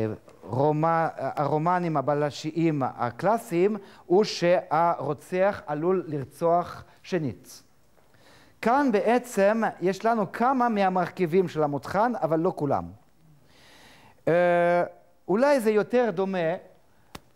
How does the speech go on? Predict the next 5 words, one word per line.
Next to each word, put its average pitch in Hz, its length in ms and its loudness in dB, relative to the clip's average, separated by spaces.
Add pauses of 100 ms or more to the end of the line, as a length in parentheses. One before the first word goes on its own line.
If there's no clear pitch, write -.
לרומן 185 720 0
בלשי 202 680 -2
נוסח 196 600 -2 (140)
אגתה 170 340 -4
קריסטי, 135 540 -8